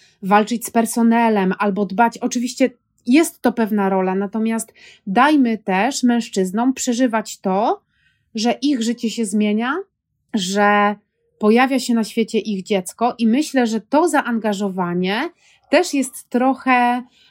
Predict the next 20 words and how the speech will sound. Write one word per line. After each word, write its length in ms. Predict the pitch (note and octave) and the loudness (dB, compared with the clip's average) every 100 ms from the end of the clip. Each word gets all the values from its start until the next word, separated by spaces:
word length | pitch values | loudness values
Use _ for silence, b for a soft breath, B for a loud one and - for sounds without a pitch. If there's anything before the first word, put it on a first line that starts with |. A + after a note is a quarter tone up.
| b _ | b _
mm, 600 | A#3 A3+ A3+ A3 A3 A3 G#3 - | -4 -2 -2 -4 -4 -6 -8 -2
taką, 340 | A#3 A#3 A#3 A3+ A#3 A#3 A#3 - | -2 0 -2 0 0 0 -2 -4
e, 300 | G#3 A3 - | -4 -2 -2
mm, 420 | A#3 A#3 A3+ A3+ G#3 - _ _ - | -4 -2 -2 -4 -6 -14 _ _ 0
to 120 | C4 | 2
zaangażowanie 1160 | C4 C4+ C4 B3+ A#3+ A3+ C4 A#3+ A3+ B3 C#4 E4+ G#4 _ _ _ _ _ _ _ _ - | 4 4 4 4 2 2 2 4 4 2 0 -2 -6 _ _ _ _ _ _ _ _ 2
pojawia 560 | B3+ B3+ D4+ D4 D#4 | 4 6 4 4 0
się 200 | - C#4+ | 2 0
też 420 | C#4+ C#4+ C4+ - G#3+ | 4 2 2 -4 -6
dużo 340 | G#3+ C#4 C#4 | 0 2 2
wcześniej, 560 | C4 - D4 - C#4+ C4 | 0 0 0 4 4 4
jeśli 300 | C4+ - C4+ | 2 6 6
my 140 | C4+ | 6
pozwolimy 540 | C4+ B3+ A#3 B3+ C4 B3+ | 4 -2 2 4 6 4
mężczyznom 500 | B3 A#3 B3+ A#3+ A#3 | 2 0 -2 0 0
trochę 240 | A#3+ A3 | -2 -2
wejść 240 | G#3 G3 - | -2 -2 -2
w 60 | |
ten 140 | G3 F3+ | -2 -2
świat. 380 | - D#3 - | -4 -8 -8